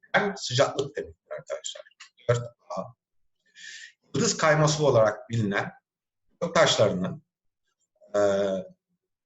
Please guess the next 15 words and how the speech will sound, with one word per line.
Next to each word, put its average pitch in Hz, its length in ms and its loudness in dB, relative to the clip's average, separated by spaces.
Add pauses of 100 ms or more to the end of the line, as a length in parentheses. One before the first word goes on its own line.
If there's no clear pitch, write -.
(440)
meteorların 123 800 2
atmosferde 131 680 0
sürtünüp 139 500 -4
yanması 123 400 2
ve 151 80 -8
parçalanması 131 600 0
olayı. 92 360 -2 (440)
Bu 165 100 -2
da 175 280 4 (440)
üç - 340 -8 (120)
B 127 260 2
olacak. 107 420 0 (120)
Mezosferde 104 680 0
meydana - 480 -20
gelir. - 340 -20